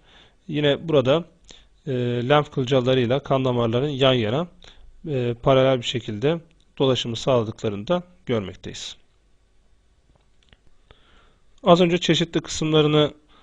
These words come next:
e, anlatmış olduğumuz lenf, e, sisteminin görevine baktığımızda üç tane bu sistemin görevi olduğunu görmekteyiz. Bunlardan birincisi kan dolaşımı vasıtasıyla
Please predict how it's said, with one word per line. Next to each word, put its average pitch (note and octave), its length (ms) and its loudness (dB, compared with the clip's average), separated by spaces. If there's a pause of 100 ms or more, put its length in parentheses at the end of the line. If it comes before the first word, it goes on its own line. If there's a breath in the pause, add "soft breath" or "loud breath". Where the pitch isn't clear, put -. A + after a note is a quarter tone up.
(540 soft breath)
e, B2+ 140 0
anlatmış D3 580 0
olduğumuz C#3 540 0 (260)
lenf, D3 280 2
e, B2 380 -2
sisteminin C3+ 540 -2
görevine C3 400 2
baktığımızda B2+ 720 0 (1000 soft breath)
üç - 260 -2
tane D3+ 360 4 (540)
bu D#3+ 180 2
sistemin D#3 480 -2
görevi D3+ 240 6
olduğunu A2 360 2
görmekteyiz. G#2 720 -6 (120)
Bunlardan D3 500 4
birincisi C3+ 540 0 (560 soft breath)
kan E3 220 6
dolaşımı D3 440 2
vasıtasıyla C#3 680 2